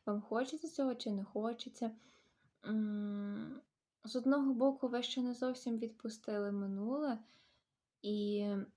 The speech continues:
розумієте, що майбутні стосунки, типу, йти ще рано.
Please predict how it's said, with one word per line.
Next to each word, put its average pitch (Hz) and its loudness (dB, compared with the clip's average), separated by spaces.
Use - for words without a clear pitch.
розумієте, 214 0
що 202 -2
майбутні 233 -2
стосунки, 262 -2
типу, 208 -6
йти 208 -4
ще 220 -4
рано. 220 0